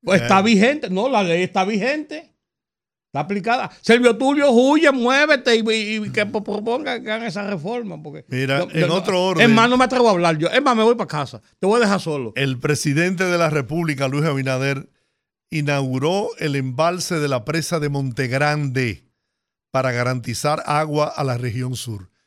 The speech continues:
Speaker 2: Mientras los otros siguen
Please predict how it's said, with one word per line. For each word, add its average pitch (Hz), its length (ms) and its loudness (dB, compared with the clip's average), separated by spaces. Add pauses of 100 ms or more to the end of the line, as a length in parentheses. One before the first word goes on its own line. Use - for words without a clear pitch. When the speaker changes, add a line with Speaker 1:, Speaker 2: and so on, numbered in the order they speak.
(320)
Speaker 2:
Mientras 143 880 -2 (400)
los 147 260 -4
otros 196 560 -6 (680)
siguen 147 920 -4